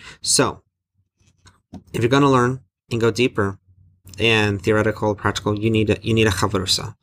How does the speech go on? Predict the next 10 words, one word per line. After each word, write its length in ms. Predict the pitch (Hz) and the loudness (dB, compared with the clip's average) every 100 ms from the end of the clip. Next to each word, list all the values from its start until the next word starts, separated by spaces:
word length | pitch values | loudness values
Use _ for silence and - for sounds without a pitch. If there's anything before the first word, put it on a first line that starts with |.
| - - - - - | -20 -20 -20 -20 -4
And 340 | 107 107 104 | 2 2 4
they, 140 | 107 107 | 2 2
they 180 | 113 107 | 0 0
need 200 | 110 107 | 2 0
to 40 | |
be 500 | 107 104 104 95 - _ _ _ _ _ _ _ _ | 2 2 2 0 -4 _ _ _ _ _ _ _ _
reliable 800 | 113 113 104 101 107 113 127 135 _ _ - | 2 4 4 2 0 0 0 -4 _ _ -4
and 840 | 110 107 104 101 98 95 98 98 - | 2 2 2 2 0 -2 -4 -6 -2
a, 160 | 104 101 | 0 0
um, 380 | 98 98 101 | 0 -2 -6